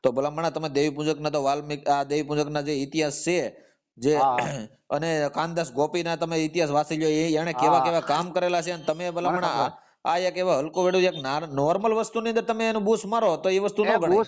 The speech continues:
Speaker 2: નથ-, બૂસ નથી માર્યું, કાંઈ એવા કાંઈ પાંચ સાત હજાર રૂપિયાના બૂસ કહેવાય. એમાં
Speaker 1: અરે, પણ
Speaker 2: ટૂંકમાં
Speaker 1: તો
Speaker 2: હું
Speaker 1: એ
Speaker 2: છે
Speaker 1: જ વસ્તુ છે ને, ચાર મહિના તમે લબડાવો છો, એનો, એને, એને દેવાનો
Speaker 2: હમ.
Speaker 1: ટાઇમ, ટાઇમ કેટલો હતો તમારે?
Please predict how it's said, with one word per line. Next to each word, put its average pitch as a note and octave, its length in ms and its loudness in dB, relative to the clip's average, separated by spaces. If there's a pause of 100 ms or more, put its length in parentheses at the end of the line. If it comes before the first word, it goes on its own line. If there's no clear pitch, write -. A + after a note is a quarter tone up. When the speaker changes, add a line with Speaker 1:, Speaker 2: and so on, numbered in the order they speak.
Speaker 2:
નથ-, G#3 420 -6
બૂસ F#3 280 0
નથી D#3 260 0
માર્યું, F3+ 540 0
કાંઈ F#3+ 160 -2
એવા G3 200 2
કાંઈ G3 180 -2
પાંચ E3+ 240 -2
સાત F3+ 160 -2
હજાર F#3 200 0
રૂપિયાના F#3 260 -2
બૂસ D#3 320 -4
કહેવાય. D#3+ 320 -2
એમાં F#3 200 -2
Speaker 1:
અરે, F#3 120 4
પણ A#3 80 0
Speaker 2:
ટૂંકમાં E3+ 220 2
Speaker 1:
તો A3+ 60 2
Speaker 2:
હું A3+ 100 2
Speaker 1:
એ A3+ 40 -4
Speaker 2:
છે A#3+ 140 0
Speaker 1:
જ A3+ 40 -2
વસ્તુ A#3+ 280 0
છે B3 100 0
ને, F#3+ 80 -6
ચાર A3 240 2
મહિના A3 160 -4
તમે G#3 200 -6
લબડાવો G#3+ 400 4
છો, C#3+ 120 -4
એનો, D#3+ 160 -6
એને, F#3 320 0
એને G3+ 160 0
દેવાનો A3 300 2
Speaker 2:
હમ. - 60 -4
Speaker 1:
ટાઇમ, A3 220 -2
ટાઇમ A3+ 240 -2
કેટલો G#3 220 2
હતો C3+ 120 -2
તમારે? A2+ 320 -6